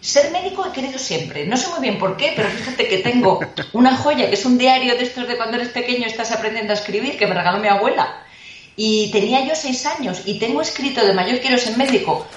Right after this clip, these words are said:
Speaker 1: No había ningún médico en mi familia.
Speaker 2: ¿Seis años?
Speaker 1: O sea, que no sé de dónde saqué la idea. Con seis años, siempre.
Speaker 2: Qué fuerte.
Speaker 1: Y nunca he cambiado de idea. Siempre he querido ser médico. Entonces, bueno, pues, eh, hice medicina en la Facultad de, de Medicina de Valladolid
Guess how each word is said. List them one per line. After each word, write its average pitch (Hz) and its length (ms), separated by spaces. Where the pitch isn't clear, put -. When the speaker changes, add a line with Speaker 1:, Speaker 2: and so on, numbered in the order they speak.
Speaker 1:
No 226 200
había 311 200
ningún 254 240
médico 208 280
en 190 80
mi 175 80
familia. 196 280
Speaker 2:
¿Seis 247 140
años? 240 340
Speaker 1:
O - 40
sea, 202 100
que 190 100
no - 120
sé 285 180
de 262 80
dónde 254 200
saqué 208 260
la 190 120
idea. 240 320
Con 196 120
seis 254 260
años, 254 340
siempre. - 520
Speaker 2:
Qué 180 100
fuerte. - 260
Speaker 1:
Y - 40
nunca 320 260
he 302 60
cambiado 254 260
de 208 60
idea. 160 260
Siempre 240 280
he - 20
querido 247 200
ser 247 160
médico. 208 520
Entonces, 247 640
bueno, 185 320
pues, 160 240
eh, 143 680
hice 170 400
medicina 170 480
en 165 60
la 165 100
Facultad 170 380
de, 165 480
de 175 80
Medicina 165 320
de 170 60
Valladolid 196 420